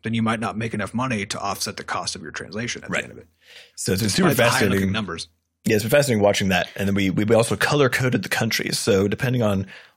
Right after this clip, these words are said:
Speaker 2: on the level of, uh, the player population in the countries,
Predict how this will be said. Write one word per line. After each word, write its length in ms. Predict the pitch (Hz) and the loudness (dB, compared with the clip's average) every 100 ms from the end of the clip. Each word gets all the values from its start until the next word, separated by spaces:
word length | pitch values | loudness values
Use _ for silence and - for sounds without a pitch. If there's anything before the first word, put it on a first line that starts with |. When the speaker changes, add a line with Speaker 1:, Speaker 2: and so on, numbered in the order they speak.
| - | -2
Speaker 2:
on 200 | 98 87 | 0 0
the 140 | 90 | 0
level 380 | 90 110 113 104 | 2 2 4 4
of, 600 | 95 95 90 87 - - - | 4 2 2 0 -4 -6 -2
uh, 160 | 95 | 0
the 100 | 85 | 0
player 220 | - 110 104 | 0 0 2
population 500 | 98 90 90 90 90 | 0 0 0 0 -2
in 120 | 120 | -4
the 80 | 110 | -2
countries, 680 | - - 151 - - - - | -4 -2 -2 -2 -6 -8 -10